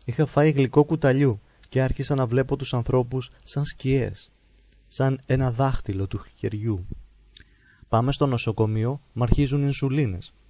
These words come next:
Όταν επέστρεψα στο χωριό, με σταματά ο γιατρός, ο αγροτικός. Με ρωτάει και μ' αρχινά στις μούντσες, λέγοντας,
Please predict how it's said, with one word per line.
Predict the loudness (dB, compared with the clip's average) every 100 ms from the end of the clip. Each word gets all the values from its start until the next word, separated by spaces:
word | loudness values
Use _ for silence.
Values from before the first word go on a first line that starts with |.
| _
Όταν | -2 2 2
επέστρεψα | 2 4 4 2 0 0
στο | -2
χωριό, | 0 0 0 -2 -2 -10 -16 2
με | 4
σταματά | 4 2 0 2
ο | 2
γιατρός, | 2 0 2 2 0 -10 _
ο | 0
αγροτικός. | 0 0 -2 -4 -2 -2 -2 -12 _ _ _ _ -2
Με | 2
ρωτάει | 2 4 2
και | 2 0
μ' |
αρχινά | 0 0 0 0
στις | 0 -4 0
μούντσες, | 2 2 0 -4 -8 -12 -20 -12
λέγοντας, | 0 2 2 2 2 0